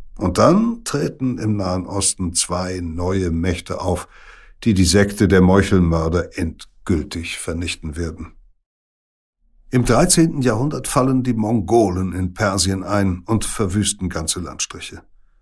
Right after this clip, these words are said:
Doch die nordpersischen Felsenfestungen greifen sie nicht direkt an.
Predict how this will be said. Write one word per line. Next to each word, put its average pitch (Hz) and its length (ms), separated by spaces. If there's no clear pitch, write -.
Doch 98 160
die 104 120
nordpersischen 98 800
Felsenfestungen 107 1040
greifen 101 500
sie 113 200
nicht 113 600
direkt 123 480
an. 104 320